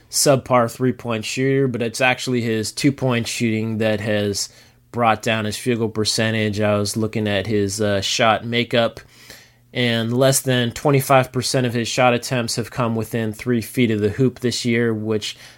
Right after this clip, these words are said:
that number was up over thirty-five percent in each of the past four seasons. So he's obviously not getting those easy rolls to the hoop now that Steph, Klay, and K D are no longer there. And, uh,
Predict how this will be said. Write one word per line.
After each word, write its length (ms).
that 180
number 300
was 220
up 180
over 240
thirty-five 720
percent 680
in 120
each 240
of 60
the 60
past 380
four 220
seasons. 500
So 140
he's 180
obviously 380
not 320
getting 260
those 320
easy 300
rolls 300
to 120
the 100
hoop 300
now 240
that 300
Steph, 440
Klay, 420
and 160
K 220
D 160
are 120
no 160
longer 420
there. 500
And, 420
uh, 340